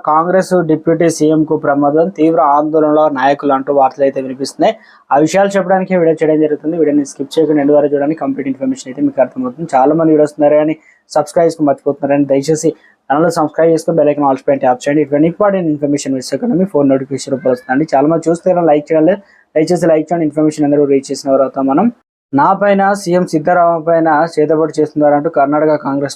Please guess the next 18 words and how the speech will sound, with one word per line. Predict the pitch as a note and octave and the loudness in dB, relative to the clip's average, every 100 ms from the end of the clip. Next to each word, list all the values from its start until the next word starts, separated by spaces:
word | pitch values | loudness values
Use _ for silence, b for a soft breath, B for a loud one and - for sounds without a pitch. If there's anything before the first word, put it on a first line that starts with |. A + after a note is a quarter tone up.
| - | -2
పార్టీ | C3+ - C#3 | -2 -2 -6
పీసీసీ | C#3 C3+ D3 - | -6 -4 -4 -2
చీఫ్ | C3+ - C#3 C3+ | -4 -2 -4 -2
డిప్యూటీ | C3+ - C#3+ | -6 -2 -2
సీఎం | C#3 C#3+ C3+ | 0 -2 0
డీకే | C3 C3 C3+ | -2 -4 -6
శివకుమార్ | - C3 G#3+ F3 D#3 | -8 -12 -6 -4 -4
సంచలన | - B2+ C3+ B2+ | -4 -4 -2 0
ఆరోపణలు | C3 C3 B2+ B2+ | 0 -2 -4 -2
చేశారు. | B2 C#3+ F#3+ - b b b - | 0 0 -2 -8 b b b -2
రాజకీయ | D3 E3+ F#3+ F#3 | 0 0 2 2
ప్రత్యర్థులు | E3+ D3 - E3 D#3+ E3+ | 2 -2 0 0 2 2
గవర్నమెంట్ను | D3 C#3+ D#3 D#3 D3 D3 | 2 2 2 0 -2 -4
కూల్చడానికి | D3 C3+ D3 C#3+ D#3 | -4 -2 -2 0 -2
తనపైన, | D3+ C#3 C#3+ D3+ D#3 | -2 -4 0 0 0
సీఎం | D3 D3 D3 | 0 -2 -2
సిద్ధరామయ్య | - C#3 C#3+ C#3+ C#3+ C#3 | -2 0 2 2 2 0
పైన | C#3 | -2